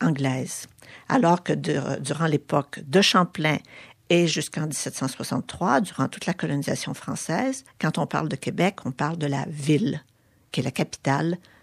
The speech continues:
de la Nouvelle-France. Le Québec n'apparaît qu'en dix-sept cent soixante-trois.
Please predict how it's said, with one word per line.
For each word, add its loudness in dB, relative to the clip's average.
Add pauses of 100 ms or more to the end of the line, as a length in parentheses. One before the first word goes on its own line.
(120)
de -2
la 0
Nouvelle-France. -6 (640)
Le -2
Québec -4
n'apparaît -6
qu'en -10
dix-sept -10
cent -10
soixante-trois. -16